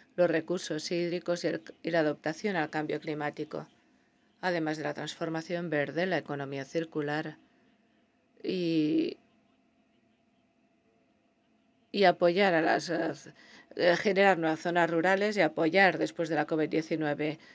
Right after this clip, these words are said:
Y nos centramos sobre todo en las personas, sobre todo empoderamos a las mujeres y las niñas, promovemos la participación de las mujeres en sus procesos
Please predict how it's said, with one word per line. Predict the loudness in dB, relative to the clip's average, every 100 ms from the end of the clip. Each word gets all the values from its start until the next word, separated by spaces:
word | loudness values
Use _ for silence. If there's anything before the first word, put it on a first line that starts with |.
| _
Y | -2
nos | -2 0
centramos | 0 0 -2 -2
sobre | -2 0 0
todo | 0 -2
en | -4
las | -4 -6
personas, | -6 -6 -2 -2 0 -2 -6 -10 -18 _ _ _ _ _ _ _ _ _ _ _
sobre | 2 4
todo | 4 2
empoderamos | 2 2 2 0 -2
a | -2
las | -4 -6
mujeres | -6 -4 -4 -4
y |
las | -4 -4
niñas, | -4 -4 -6 -6
promovemos | -4 -4 -2 -4 -4 -4
la | -4 -4
participación | -6 -6 -6 -8 -6 -4
de | -4
las | -6 -6
mujeres | -6 -4 0 2 2 -2
en | -6 -8
sus | -14
procesos | -10 -10 -8 -8 -8 -10 -10